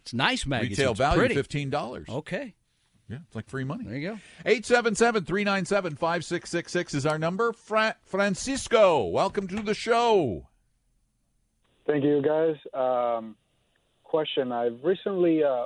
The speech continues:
Speaker 3: well, first of all, I've got a four oh one K with my employer and, uh, fully taken advantage of the matching that they offer. Uh,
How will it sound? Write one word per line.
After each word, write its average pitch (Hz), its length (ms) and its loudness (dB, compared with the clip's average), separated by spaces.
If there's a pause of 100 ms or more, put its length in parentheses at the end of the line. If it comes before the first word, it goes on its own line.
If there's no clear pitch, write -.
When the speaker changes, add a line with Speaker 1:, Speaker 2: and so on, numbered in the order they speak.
Speaker 3:
well, 143 320 2
first 156 180 -4
of 139 80 -4
all, 127 160 4
I've 139 160 -2
got 196 140 2
a 165 120 2
four 165 200 2
oh - 20 4
one 147 300 -2
K 139 280 2
with 123 260 -4
my 123 120 -6
employer 123 540 0 (580)
and, 117 340 -2
uh, 110 160 2 (140)
fully 135 320 4
taken 131 300 0
advantage 120 440 0
of 113 220 0
the 113 220 4 (180)
matching 123 460 0
that 113 140 2
they 117 140 4
offer. 117 400 0 (600)
Uh, 117 300 0